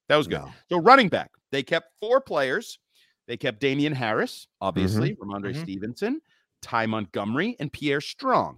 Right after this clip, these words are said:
Speaker 1: Now, Ty Montgomery may be a surprise to some because I know both Karen Guregian and Phil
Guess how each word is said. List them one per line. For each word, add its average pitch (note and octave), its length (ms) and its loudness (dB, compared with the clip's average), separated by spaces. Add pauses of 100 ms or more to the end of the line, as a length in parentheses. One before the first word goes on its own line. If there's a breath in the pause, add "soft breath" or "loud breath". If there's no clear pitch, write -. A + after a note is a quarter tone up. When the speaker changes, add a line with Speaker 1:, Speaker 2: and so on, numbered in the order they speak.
Speaker 1:
Now, B2+ 400 2 (560)
Ty F#3 160 2
Montgomery G#3 500 2
may G#3+ 160 0
be A#3+ 80 0
a B3 60 -2
surprise G#3 440 2
to B3 120 -8
some F3+ 340 2
because D#3 340 -4
I C#3 120 0
know C#3+ 180 -2
both C3 240 -2
Karen D3 300 0
Guregian D3+ 460 -4
and A#2 120 -8
Phil B2 420 -2